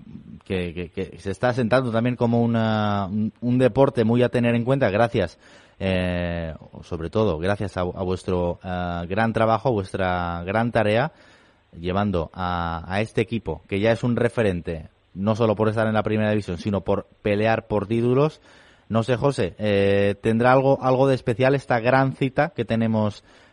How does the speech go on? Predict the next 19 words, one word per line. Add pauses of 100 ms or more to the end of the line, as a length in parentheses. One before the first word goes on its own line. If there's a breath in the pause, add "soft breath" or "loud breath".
(100)
mm,
ante
el,
eh,
Fútbol
Club,
eh,
Barcelona?
Eh,
no
sé
si,
eh, (280)
he,
he
leído
por,
por
ahí